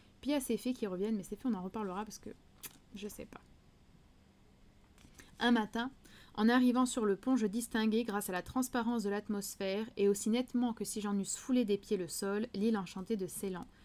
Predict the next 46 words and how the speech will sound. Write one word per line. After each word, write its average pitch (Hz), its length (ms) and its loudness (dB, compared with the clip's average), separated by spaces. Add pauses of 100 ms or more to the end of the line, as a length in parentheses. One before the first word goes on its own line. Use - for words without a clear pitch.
(240)
l'île 214 200 6
verte 247 300 4
et 226 60 4
rouge 196 400 -6
que 214 80 0
couronnent 214 500 0
les 185 80 -4
féeriques 220 420 0
blancheurs 180 460 -8
roses 185 240 -2
du 175 140 -6
pic 202 240 -8
d'Adam. 175 340 -6 (1200)
Déjà 247 260 6
la 208 120 2
veille, 208 280 2
nous 208 180 2
avions 214 240 0
été 208 200 -4
avertis 202 380 -4
de 226 80 0
son 196 200 -4
approche 196 460 -6
par 196 100 -4
les 190 100 -4
nouveaux 226 240 2
parfums 233 380 -2
de 208 80 2
la 185 160 -2
mer 180 320 -6
et 208 60 -4
par 180 200 -6
une 185 100 -2
mystérieuse 214 540 0
invasion 208 380 -2
de 190 80 -4
papillons 202 640 -6
qui, - 160 -8
après 190 240 -6
avoir 202 200 -2
accompagné 208 480 -4
durant 180 280 -6
quelques 240 380 -4
heures 180 120 -6
le 196 80 -4
navire, 175 460 -6